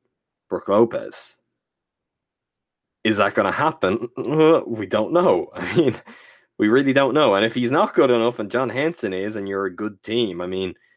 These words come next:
you need Tom to develop, but you can't also develop him at the expense of, you know, Gian-,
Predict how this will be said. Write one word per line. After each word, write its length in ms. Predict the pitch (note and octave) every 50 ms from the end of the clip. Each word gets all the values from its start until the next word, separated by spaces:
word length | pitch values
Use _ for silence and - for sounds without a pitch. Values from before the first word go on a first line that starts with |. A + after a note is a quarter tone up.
| _ _ _ _ _ _ _ _ _ _ _ _ _ -
you 220 | A#2 A#2+ A#2 B2 A#2+
need 280 | A#2+ A#2+ B2+ C3 B2+
Tom 380 | B2+ A#2 A2+ A2+ B2 A#2+ A#2 G#2
to 100 | - G#2
develop, 680 | F2+ F#2+ F#2 F#2 A2+ - A2+ D#3 E3+ B2+ G#2+ A2 A#2 - _ _ _ _ _ _
but 260 | - A2 G#2 G2+ F#2+ _ _ _
you 180 | G#2+ A2 G#2
can't 340 | - - A#2+ C3+ C#3+ B2 G#2+
also 320 | A2 B2 C#3 C#3+ - C#3
develop 580 | G#2+ - G2 F2 E2 F#2 F#2 G2+ A2 G#2+ - -
him 280 | G2 F#2 F2+ E2+ E2 - _ _ - -
at 180 | G2 G2+ F#2+ _ _ _ _ _ _
the 120 | - F2 F2
expense 600 | E2+ - - - - F#2+ F#2+ F#2 F#2 - - F#2
of, 240 | F2+ F2+ F2 _ _ _ _ _ _ _ _ _ _ _ _ _ -
you 120 | F2 E2+
know, 160 | F2 E2 E2
Gian-, 280 | E2+ E2+ F2 F2+ E2+